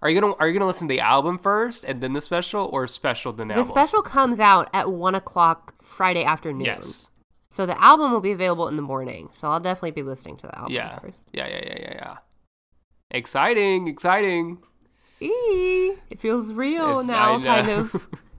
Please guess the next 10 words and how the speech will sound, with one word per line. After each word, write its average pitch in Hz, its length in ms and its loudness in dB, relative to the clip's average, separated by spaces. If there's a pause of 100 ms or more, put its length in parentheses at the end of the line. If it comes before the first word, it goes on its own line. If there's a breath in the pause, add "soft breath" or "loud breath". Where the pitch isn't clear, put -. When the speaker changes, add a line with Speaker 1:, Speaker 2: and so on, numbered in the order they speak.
(1200 loud breath)
Speaker 1:
Um, 151 340 4
all 160 120 4
right. 147 240 2
Well, 170 560 4 (560)
again, 143 440 -2 (480)
we 120 100 -6
hope 131 180 -2
it's - 220 -8
good. 156 400 -8 (320)
We'll, 175 160 0